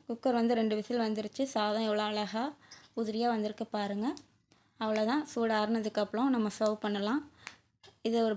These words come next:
பாத்திரத்துக்கு மாத்தி பாருங்க. எவ்வளோ அழகா வந்திருக்கு பாருங்க சாப்பாடு. இந்த மாதிரி குழந்தைகளுக்கு செஞ்சு கொடுத்தா கண்டிப்பா விரும்பி சாப்பிடுவாங்க. நீங்களும் வீட்ல ட்ரை பண்ணி பாருங்க. லஞ்ச் பாக்ஸ் ரெசிபியா கூட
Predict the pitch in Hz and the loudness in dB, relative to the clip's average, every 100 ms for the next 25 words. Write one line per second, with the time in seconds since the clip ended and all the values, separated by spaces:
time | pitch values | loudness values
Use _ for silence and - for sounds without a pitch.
0 | 208 214 214 214 214 208 208 208 226 - | 0 0 0 -4 -2 -2 -2 -2 -4 -4
1 | - 202 208 208 302 - _ _ _ _ | -2 0 0 0 0 -4 _ _ _ _
2 | _ _ _ _ _ _ 220 220 220 214 | _ _ _ _ _ _ -4 -2 0 0
3 | 226 226 214 214 214 214 214 202 208 214 | 0 0 0 -2 -6 -2 -2 -2 -2 -2
4 | 233 214 202 208 202 269 294 _ - - | -2 -4 -4 -4 -2 -4 -6 _ -20 -20
5 | _ _ _ _ - - _ _ _ _ | _ _ _ _ -20 -20 _ _ _ _
6 | _ _ 247 226 226 247 247 220 208 - | _ _ -2 0 2 2 4 4 2 2
7 | 220 240 240 220 - 220 226 226 214 240 | 2 4 2 0 0 0 0 -2 0 0
8 | 208 214 214 240 254 240 214 202 202 196 | 0 0 0 2 2 2 2 2 0 0
9 | 214 220 208 208 202 202 202 202 226 320 | 0 0 0 -2 -2 0 0 0 0 -2
10 | - _ _ _ _ _ _ _ _ 240 | -8 _ _ _ _ _ _ _ _ -2
11 | 240 240 240 233 240 233 214 214 220 214 | 0 2 2 2 0 -2 0 -2 0 -4
12 | 208 202 208 202 208 262 - - - _ | -4 -6 -4 -2 -2 -4 -6 -20 -20 _
13 | _ _ _ - 220 220 226 262 240 - | _ _ _ -6 0 0 2 0 0 -4
14 | 208 - 220 214 208 208 | -8 -6 -4 -4 -4 -6